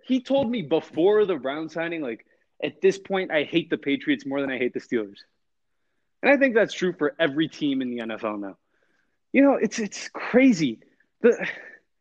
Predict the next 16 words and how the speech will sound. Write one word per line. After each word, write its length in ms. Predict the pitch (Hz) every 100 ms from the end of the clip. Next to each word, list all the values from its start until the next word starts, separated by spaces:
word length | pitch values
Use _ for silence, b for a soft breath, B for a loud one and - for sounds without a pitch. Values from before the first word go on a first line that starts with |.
| _ _ _ _ _
my 80 | 277
guy, 180 | 277 269
the 160 | 165 196
Patriots 440 | 277 285 277 -
have 240 | 254 170
better 280 | - 247 247
fucking 500 | - - 262 247 214
weapons 380 | 196 269 233 180
than 140 | 196
the 100 | 185 -
Chiefs. 680 | - 453 415 - - - - _ _ _ _ _ _ _ _ _ _ _ _ _
It's 320 | - 254 - -
not 240 | 311 285
even 280 | 269 254 202
particularly 720 | 208 190 269 269 240 175 139
close. 600 | - 247 392 - - -